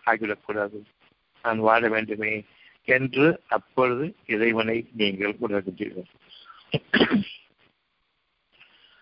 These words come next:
உங்களுடைய கல்வியறிவை கொண்டுதான் ஒரு இடத்திற்கு நீங்கள் செல்கின்றீர்கள். உங்களுடைய பிழைப்பை நடத்த வேண்டி அங்கு செல்லும் பொழுது ஊர், மக்கள், மொழி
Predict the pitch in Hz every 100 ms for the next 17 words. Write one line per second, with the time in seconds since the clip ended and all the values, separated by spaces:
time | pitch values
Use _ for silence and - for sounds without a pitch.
0 | _ _ - 120 117 117 110 123 131 123
1 | 120 117 113 113 120 127 - _ _ _
2 | _ _ _ _ - 113 117 110 113 117
3 | 107 104 117 107 104 107 101 107 - _
4 | _ _ _ _ - - _ _ 123 113
5 | 110 107 - 113 117 123 - 120 117 101
6 | 98 - 104 101 92 92 - - _ _
7 | _ _ - _ _ - 120 120 117 113
8 | 117 120 117 113 123 131 - _ _ _
9 | _ _ _ _ - 120 123 123 _ _
10 | _ _ _ _ _ _ _ _ 117 -
11 | 120 120 117 _ _ _ _ - 113 113